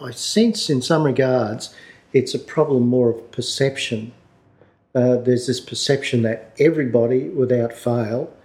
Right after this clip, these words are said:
is corrupt. Um, the reality is that Argentina is like every other place in the world.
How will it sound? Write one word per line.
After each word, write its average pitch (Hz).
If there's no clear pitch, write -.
is 123
corrupt. 107
Um, 127
the 143
reality 143
is 131
that 139
Argentina 131
is 123
like 127
every 127
other 123
place 123
in 120
the 127
world. 127